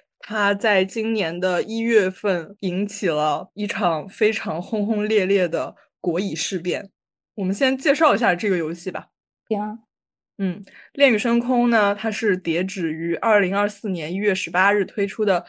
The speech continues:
Speaker 1: 超沉浸三D沉浸恋爱互动手游。通过超沉浸的第一人称视角出演，丰富恋爱及互动，多感官玩法设置，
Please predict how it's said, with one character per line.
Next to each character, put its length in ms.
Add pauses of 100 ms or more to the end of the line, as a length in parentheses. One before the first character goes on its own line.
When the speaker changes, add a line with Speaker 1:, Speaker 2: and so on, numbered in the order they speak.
(140)
Speaker 1:
超 280
沉 300
浸 260
三 320
D 260
沉 320
浸 240
恋 200
爱 320
互 180
动 180
手 200
游。 260 (300)
通 200
过 200
超 200
沉 200
浸 120
的 80
第 160
一 100
人 180
称 180
视 160
角 140
出 180
演， 180 (300)
丰 180
富 240
恋 220
爱 140
及 100
互 180
动， 240 (200)
多 180
感 160
官 100
玩 220
法 140
设 200
置， 240